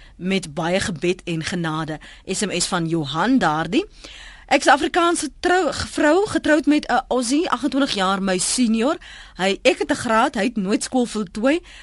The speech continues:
Weens die taalverskille kan hy nie eers my naam korrek uitspreek nie. Ons is nou sewe jaar gelukkig getroud. Die woord egskeiding is verbode tussen ons. Ons huwelik werk want ons stel die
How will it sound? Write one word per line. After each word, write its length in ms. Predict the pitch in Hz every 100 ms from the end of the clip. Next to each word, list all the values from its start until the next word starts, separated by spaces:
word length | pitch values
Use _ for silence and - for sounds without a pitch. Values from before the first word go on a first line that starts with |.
| -
Weens 220 | 208 247
die 140 | 262 240
taalverskille 800 | - 311 359 392 - - 208 208 269
kan 180 | 262 214
hy 100 | 214
nie 140 | 254
eers 300 | 226 240 220 -
my 220 | 180 202
naam 420 | 185 160 185 214 - - -
korrek 360 | - 233 190 185
uitspreek 500 | 233 - - 247 240
nie. 180 | 202 147 - - -
Ons 220 | 240 240
is 100 | 226
nou 140 | 208
sewe 380 | 190 302 269 294
jaar 260 | 214 165 165
gelukkig 440 | 185 175 175 180
getroud. 420 | 170 - 302 381 - - -
Die 100 | 180
woord 240 | 196 190
egskeiding 560 | 254 262 - 277 240 208
is 120 | 214
verbode 480 | 240 175 175 208 233
tussen 260 | 214 208
ons. 260 | - 208 214 - - -
Ons 200 | 214 190
huwelik 340 | 202 220 208
werk 520 | 151 143 190 202 294 - 180
want 260 | 190 190
ons 240 | 190 190 -
stel 400 | - 196 190
die 120 | 175